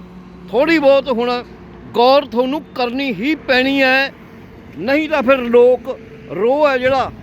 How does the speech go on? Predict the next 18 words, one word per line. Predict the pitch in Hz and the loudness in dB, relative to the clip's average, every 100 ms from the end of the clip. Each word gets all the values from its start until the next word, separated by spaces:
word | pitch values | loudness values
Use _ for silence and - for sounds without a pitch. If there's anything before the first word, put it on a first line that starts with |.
| - - - - | -20 -20 -20 -8
ਉਹ | 233 247 262 233 - - - - - - - - - - | 0 2 2 0 -10 -20 -20 -20 -20 -20 -20 -20 -20 -6
ਪਹਿਲਾਂ | 233 269 285 247 | -2 0 0 -2
ਅਕਾਲੀਆਂ | - 233 247 269 269 | 0 -2 0 -2 0
ਨੇ | 269 | 0
ਦੇਖਿਆ, | 262 254 247 262 | 0 -2 -2 0
ਉਸ | 254 247 | 0 -4
ਤੋਂ | - 262 | -4 -2
ਬਾਅਦ | 247 254 262 - | 0 -2 -4 -4
ਕਾਂਗਰਸੀਆਂ | 247 254 285 247 277 262 | -4 -2 -6 -4 -2 0
ਨੇ | 262 | 0
ਦੇਖਿਆ, | 254 247 240 262 247 - - - - - - - - | 0 0 0 0 -2 -10 -20 -20 -20 -20 -20 -20 -6
ਤੇ | 262 | -4
ਦੇਖਣਾ | 185 233 - 277 277 | 0 -2 0 0 2
ਹੁਣ | 233 247 294 - - - - - - - | 0 -2 -4 -8 -20 -20 -20 -20 -20 -16
ਤੁਹਾਨੂੰ | - 254 302 302 | 0 2 2 0
ਵੀ | 269 | 0
ਪੈਣਾ | 220 190 | 0 -2
ਹੈ। | 143 | -4